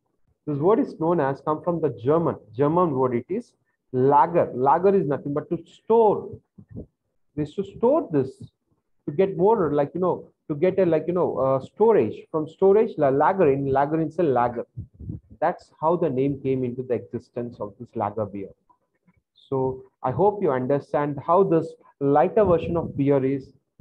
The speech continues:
came or existence to the world. We have few different types of lager beer, lighter versions. So we have Doc, Doc Munder, Dunkel, Ice Beer,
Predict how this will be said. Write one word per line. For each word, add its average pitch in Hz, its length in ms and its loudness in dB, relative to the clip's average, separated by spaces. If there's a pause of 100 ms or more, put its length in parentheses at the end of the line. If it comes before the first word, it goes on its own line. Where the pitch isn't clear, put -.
(140)
came 123 300 -4 (180)
or 135 320 0
existence 131 680 -6 (480)
to 139 80 -4
the 120 360 -2 (100)
world. 110 300 -4 (600)
We 233 160 -2
have 202 440 2
few 277 220 2
different 190 380 0
types 151 240 -2
of 160 180 -2
lager 123 380 0
beer, 113 240 -2
lighter 143 380 0
versions. 110 560 -4 (640)
So 139 100 -8
we 143 140 0
have 139 400 -2
Doc, 170 420 2 (1040)
Doc 143 240 0
Munder, 143 400 0 (1000)
Dunkel, 143 500 0 (1080)
Ice 156 260 2
Beer, 151 380 0